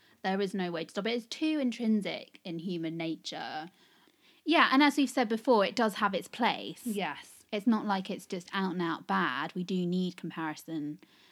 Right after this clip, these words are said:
Speaker 2: the ability to compare.
Speaker 1: Yeah. And also, you know, let's not u-, use it and let it be another thing to beat ourselves up about failing at, you know. On top of everything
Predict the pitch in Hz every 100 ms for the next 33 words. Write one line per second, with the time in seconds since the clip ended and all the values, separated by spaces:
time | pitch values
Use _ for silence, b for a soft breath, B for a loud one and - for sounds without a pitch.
0 | b 214 202 180 190 185 165 - - 165
1 | 180 143 139 147 247 208 185 156 147 170
2 | _ _ _ _ _ _ b b b b
3 | - 240 269 269 247 226 226 226 _ _
4 | _ _ _ 240 196 147 151 - _ _
5 | _ _ _ _ _ 226 226 - 233 208
6 | - - 226 208 208 _ _ _ - 208
7 | 226 220 202 190 175 185 185 185 - -
8 | - 175 160 156 - - 190 196 190 165
9 | 165 - 165 151 151 - - 170 160 160
10 | 170 160 151 - 156 143 - - - 175
11 | 160 147 143 131 - - _ _ 190 151
12 | - - - B B - 240 220 277 233
13 | 214 220 202 190 185